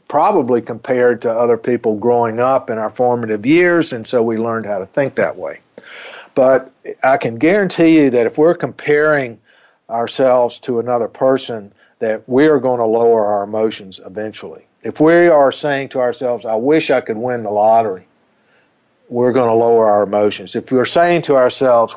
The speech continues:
"Why can't I do that?" or, "Why can't my life be this way?"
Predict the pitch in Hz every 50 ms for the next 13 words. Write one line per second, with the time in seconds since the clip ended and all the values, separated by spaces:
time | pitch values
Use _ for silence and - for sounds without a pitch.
0 | - - 139 147 156 160 151 - - 151 143 135 123 - 120 120 117 104 95 -
1 | 120 120 117 107 107 101 98 98 107 107 101 135 143 160 165 160 - - 151 143
2 | 120 - 123 127 117 113 110 107 110 110 110 104 - - 120 117 117 110 107 98
3 | - - - 90 87 87